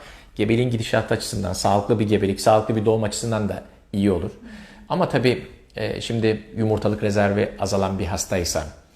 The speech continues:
e, bir an önce tüp bebek tedavisi başlanacaksa, yaşı ileri bir hastaysa hastanın aylarca kilo vermesini de bekleyemeyiz. Ama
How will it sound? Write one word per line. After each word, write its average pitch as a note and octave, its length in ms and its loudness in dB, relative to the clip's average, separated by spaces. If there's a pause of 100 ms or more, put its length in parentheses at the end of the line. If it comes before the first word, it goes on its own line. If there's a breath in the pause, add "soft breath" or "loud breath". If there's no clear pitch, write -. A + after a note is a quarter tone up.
(400 loud breath)
e, F#2+ 280 2
bir A2 100 4
an G#2 100 2
önce G2+ 220 0
tüp G#2+ 160 -6
bebek G2 140 -4
tedavisi G2 680 0
başlanacaksa, F2 760 -4 (600 loud breath)
yaşı G#2+ 260 -2
ileri G2+ 360 2
bir G#2+ 80 0
hastaysa F#2 540 -2 (200)
hastanın A2 360 -4
aylarca G#2+ 420 2
kilo G#2+ 260 2
vermesini G2 380 2
de C#3+ 100 0
bekleyemeyiz. E2+ 720 -2 (400 loud breath)
Ama G#2 400 0